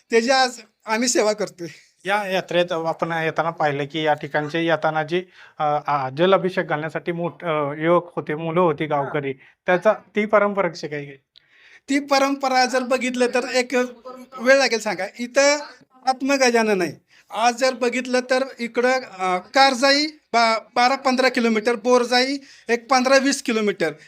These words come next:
Speaker 1: आणि कोलेश्वर म्हणजे एक रिद्धी सिद्धी आणि कोलेश्वर शंकराचं स्थान आहे. म्हणजे रिद्धी सिद्धी म्हणजे त्यांना हे, ह्या कार्यक्रमाचं आमंत्रण आहे उद्याचं आणि ते आमंत्रण देण्यासाठी ही मुलं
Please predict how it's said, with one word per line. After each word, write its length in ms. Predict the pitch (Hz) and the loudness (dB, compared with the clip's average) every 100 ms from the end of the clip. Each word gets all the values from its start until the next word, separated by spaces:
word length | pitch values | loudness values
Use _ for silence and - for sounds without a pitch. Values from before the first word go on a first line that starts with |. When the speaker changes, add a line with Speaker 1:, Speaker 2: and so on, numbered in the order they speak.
| - | -6
Speaker 1:
आणि 200 | 202 240 | -2 -2
कोलेश्वर 560 | 269 262 233 226 202 151 - _ 180 | 0 0 2 0 0 -4 -8 _ -2
म्हणजे 280 | 208 240 | 0 4
एक 180 | 269 302 | 2 2
रिद्धी 480 | 220 240 180 285 285 | -2 -2 0 2 2
सिद्धी 640 | - 269 196 220 135 117 _ _ _ - | 0 -4 -2 -4 -4 -6 _ _ _ -4
आणि 280 | 202 208 262 | 0 0 0
कोलेश्वर 520 | 302 254 254 262 262 | 2 2 2 0 -2
शंकराचं 540 | 254 269 254 269 254 | 0 -2 0 2 2
स्थान 280 | 240 233 196 | 2 0 0
आहे. 80 | 143 - _ - | -2 -10 _ -6
म्हणजे 300 | 175 190 254 | -4 2 2
रिद्धी 340 | 240 185 247 | 2 -2 -2
सिद्धी 260 | 262 254 247 | -2 -4 -4
म्हणजे 420 | 247 226 262 277 277 _ _ | -4 0 0 0 -4 _ _
त्यांना 260 | 233 233 254 | -2 0 2
हे, 140 | 277 285 240 | 4 2 0
ह्या 200 | 180 226 | -2 -2
कार्यक्रमाचं 760 | 254 240 220 226 247 240 240 254 | 0 2 2 2 0 0 0 2
आमंत्रण 540 | 233 220 254 254 254 | 2 0 -2 -2 0
आहे 100 | 233 | 2
उद्याचं 380 | 208 180 156 151 - _ _ _ _ _ _ _ _ 175 | 2 0 -4 -6 -20 _ _ _ _ _ _ _ _ -12
आणि 120 | 165 | -12
ते 240 | 165 254 | -6 2
आमंत्रण 480 | 269 233 247 254 269 | 4 4 0 -2 0
देण्यासाठी 680 | 294 240 226 233 262 311 _ _ _ _ _ | 2 2 0 -2 -4 -6 _ _ _ _ _
ही 140 | - 262 | -6 -2
मुलं 300 | 233 240 | 2 2